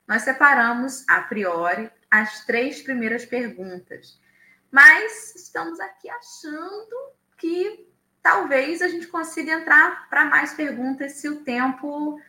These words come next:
for pouco, né? Se a gente achar que, que for rapidinho aí nas três perguntas, a gente avança. Se não, sem pressa. Nós não temos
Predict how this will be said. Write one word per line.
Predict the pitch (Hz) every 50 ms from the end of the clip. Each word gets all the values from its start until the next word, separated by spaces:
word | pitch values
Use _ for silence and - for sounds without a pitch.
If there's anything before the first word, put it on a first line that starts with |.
| _ _ _ _ _ _ _ _ _
for | _ - 285 320 320 311 -
pouco, | - 277 247 247 254 - - 202
né? | 208 220 240
Se | - 196
a | 196
gente | 220 202 208 -
achar | 226 - 202 - - 202 208
que, | 202 - 220 208 - - _ _ _ _
que | _ 208 190 180 170 160 - _ _ _ _ _ _ _ _ _ _ _ _ _ _ _
for | - 190 208
rapidinho | 208 208 185 - - 202 165 170 185 202 202 202 196
aí | 202 202 202
nas | 202 202 202 202 -
três | - 208 202 214 -
perguntas, | - 240 254 269 226 269 302 339 359 381 359 359
a | 339
gente | 320 330 320 320 - 349
avança. | 330 349 277 208 160 147 - - - - 165
Se | - - 277
não, | 285 285 285 294 330 359 359
sem | - - - - - 302 277 349 403 -
pressa. | - - 208 180 165 160 - - - - -
Nós | - 185 190 190 190
não | 208 220 233 226
temos | 240 240 247 269 294 - - - _